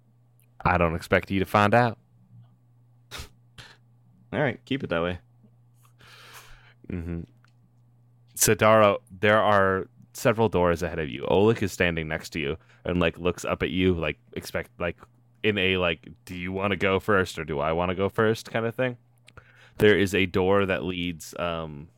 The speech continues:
Speaker 1: like, up into what looks like a control room. There is a door that pushes further into the space station. There are just derelict ships here in this, uh,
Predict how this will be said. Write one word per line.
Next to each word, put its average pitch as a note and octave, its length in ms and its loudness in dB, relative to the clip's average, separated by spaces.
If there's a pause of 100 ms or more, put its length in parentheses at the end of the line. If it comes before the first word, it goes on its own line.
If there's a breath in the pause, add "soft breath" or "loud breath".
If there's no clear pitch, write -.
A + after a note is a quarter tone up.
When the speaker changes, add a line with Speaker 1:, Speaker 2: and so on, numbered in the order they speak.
(140)
Speaker 1:
like, D#2 300 -12
up G#2+ 200 0
into F#2+ 220 -4
what F2 160 -4
looks - 180 -14
like E2 100 -18
a - 140 -20
control A2 520 2
room. A2 400 2
There D#2+ 160 2
is E2+ 120 0
a E2+ 80 -4
door F#2 400 2
that D#2+ 160 -4
pushes F2 400 -6
further F#2+ 400 0
into D#2+ 200 -12
the - 80 -16
space F#2+ 340 -6
station. F#2 480 -6 (400 loud breath)
There A#2+ 280 6
are B2+ 440 8
just G2 340 -4
derelict F#2 580 -2
ships - 540 -6
here - 380 -12 (160)
in F2+ 200 -6
this, D#2 260 -10
uh, C#2 320 -4